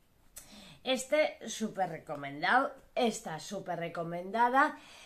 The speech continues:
Esta, vaya, vaya. De esta línea a mí me gusta mucho un primer que hay, o el primer, uno que es con glow. Ese me gusta mucho, pero esta manteca, o sea, esta manteca limpiadora no me gusta tanto, no. Estos dos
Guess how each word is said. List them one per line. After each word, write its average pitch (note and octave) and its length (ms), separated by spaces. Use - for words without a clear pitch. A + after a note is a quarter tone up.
Esta, C4+ 520
vaya, G3 420
vaya. C4+ 600
De C4 160
esta F4 200
línea E4+ 300
a - 20
mí D#4 60
me D4 160
gusta C4+ 380
mucho C#4 580
un A#3+ 200
primer F#3 600
que D#3 100
hay, C3+ 340
o G3 120
el F3+ 180
primer, G3+ 480
uno G3+ 180
que G3 100
es F#3+ 100
con E3+ 240
glow. D#3 400
Ese - 180
me A3+ 80
gusta G#3+ 300
mucho, F#3 340
pero F3+ 160
esta G#3+ 580
manteca, G3+ 760
o - 20
sea, F#3+ 160
esta F#3+ 240
manteca F#3+ 400
limpiadora F3+ 640
no F#3+ 120
me E3 100
gusta D3+ 340
tanto, C#3+ 360
no. D#3 220
Estos C#4 540
dos G4 420